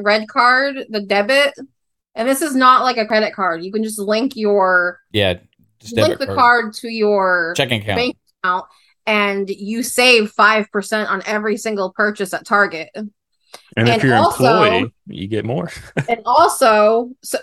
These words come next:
Speaker 1: and you, and that works on, like, you know, consoles and stuff. It works on everything. Um,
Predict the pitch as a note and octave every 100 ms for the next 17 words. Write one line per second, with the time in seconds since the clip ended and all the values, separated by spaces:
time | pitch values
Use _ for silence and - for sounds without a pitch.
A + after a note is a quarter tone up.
0 | _ - B3+ C#4+ B3+ C4 C4 A#3+ C#4 -
1 | B3 A#3 G#3+ G#3 G#3+ G3 G3 G#3 C4+ C#4
2 | G3+ E3+ E3+ F3 - E3+ - G#3 G3+ F#3+
3 | A3+ A#3+ F#3+ F3 F3+ - _ _ _ _
4 | A3 G3+ F#3 E3+ D3+ E3